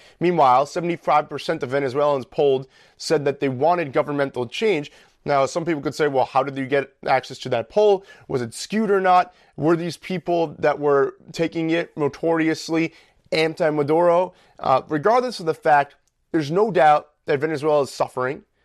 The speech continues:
that it needs change, and it's a good thing that we're helping out down there. And yes, if we get help, access to their oil reserves, on the other hand, which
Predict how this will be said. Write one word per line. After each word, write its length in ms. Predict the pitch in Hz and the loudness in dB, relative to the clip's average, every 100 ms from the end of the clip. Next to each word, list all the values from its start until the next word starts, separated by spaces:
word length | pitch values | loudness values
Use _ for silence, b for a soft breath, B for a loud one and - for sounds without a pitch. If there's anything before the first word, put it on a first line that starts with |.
| _ _ _ | _ _ _
that 120 | 143 | 0
it 80 | 139 | 0
needs 380 | 143 170 160 - | -2 -4 -6 -6
change, 580 | - 127 123 170 - - _ _ _ - | -4 -2 -4 -8 -14 -20 _ _ _ -2
and 360 | 139 135 127 - | 0 0 -2 -8
it's 140 | 151 | -6
a 40 | |
good 280 | 175 262 247 | -2 -2 0
thing 160 | 190 185 | 0 0
that 160 | 170 | -2
we're 160 | 156 160 | 0 0
helping 360 | 160 160 160 160 | 0 -2 -2 -2
out 200 | 156 151 | 0 -2
down 160 | 123 | -2
there. 160 | 120 - B B | -4 -6 B B
And 140 | - 185 | -4 0
yes, 340 | 226 - - _ _ _ _ | 2 0 -8 _ _ _ _
if 180 | 160 147 | -6 -2
we 100 | 165 | -2
get 200 | 151 156 | 0 0
help, 280 | 139 151 - | 2 0 0
access 360 | - 143 - 160 | 0 0 -2 -10
to 100 | 160 | -4
their 120 | 151 | -2
oil 320 | 131 151 170 | 2 2 2
reserves, 340 | 160 151 175 160 | -2 -2 -2 0
on 140 | 151 | -2
the 100 | 147 | 0
other 160 | 160 175 | 0 0
hand, 220 | 196 208 | -2 -2
which 260 | 156 165 | -4 -4